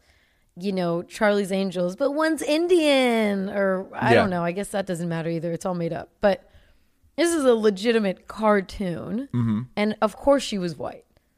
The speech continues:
Speaker 1: It wasn't, like, her God-given right or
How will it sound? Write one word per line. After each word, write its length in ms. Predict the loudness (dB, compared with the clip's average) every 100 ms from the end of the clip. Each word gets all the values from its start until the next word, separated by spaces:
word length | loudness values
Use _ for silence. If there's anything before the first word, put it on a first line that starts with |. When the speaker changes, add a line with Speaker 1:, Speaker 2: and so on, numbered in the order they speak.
| _
Speaker 1:
It 120 | -2 6
wasn't, 320 | 6 6 -2
like, 280 | -2 -2 0
her 120 | -2
God-given 720 | 0 2 2 0 -2 -2 -2
right 480 | -2 0 2 2 0
or 200 | -2